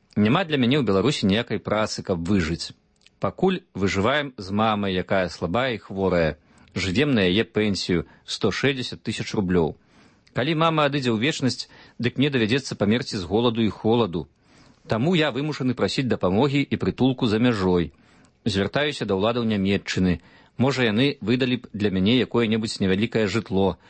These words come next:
а я б там уладкаваўся на працу. Беларускі закон я ніколі не парушаў, пад судом не быў. Мне трыццаць тры гады, уласнай сям'і не маю», напісаў Ян Федаровіч з вёскі Пазянята Іўеўскага раёну.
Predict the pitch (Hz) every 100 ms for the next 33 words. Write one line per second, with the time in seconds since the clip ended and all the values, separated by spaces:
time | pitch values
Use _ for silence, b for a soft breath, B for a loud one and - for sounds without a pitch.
0 | B - 101 135 - 120 113 98 - 92
1 | 110 - 113 101 90 82 - 76 - _
2 | b b b - 107 113 120 - 95 95
3 | - 139 101 92 90 92 90 85 90 85
4 | - 151 143 b b b - - 107 135
5 | 139 127 85 95 92 80 b b b 101
6 | 120 123 - 117 - 101 - 92 85 82
7 | 117 147 - _ _ _ 104 127 139 123
8 | - 92 85 113 110 101 87 87 82 78
9 | 71 _ - 98 87 - 135 113 104 90
10 | 98 107 104 87 - - - 92 90 -
11 | - 80 87 98 127 120 117 _ - 95
12 | 98 - 110 110 101 78 78